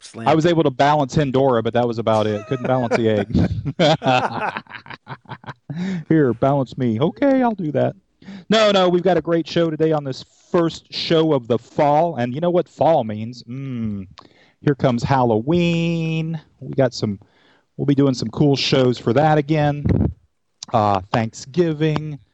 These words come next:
Speaker 2: Ah, and then after Thanksgiving for us comes break time. Well, kinda. We'll still do a couple Christmas shows for you. But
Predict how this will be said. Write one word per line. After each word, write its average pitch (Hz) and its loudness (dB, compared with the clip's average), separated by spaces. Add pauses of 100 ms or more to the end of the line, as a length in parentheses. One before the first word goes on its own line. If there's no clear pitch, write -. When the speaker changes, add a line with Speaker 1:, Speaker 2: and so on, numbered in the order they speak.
(300)
Speaker 2:
Ah, 113 0
and 117 -4
then 131 4
after 139 2
Thanksgiving 139 0
for 127 2
us 139 0
comes 117 0
break 165 -2 (120)
time. 123 -2 (760)
Well, 104 0
kinda. 101 -2 (200)
We'll 135 -6
still 165 0
do 135 2
a 110 0
couple 117 -2
Christmas 104 -6
shows 98 -6
for 101 -4
you. 92 -6
But 110 0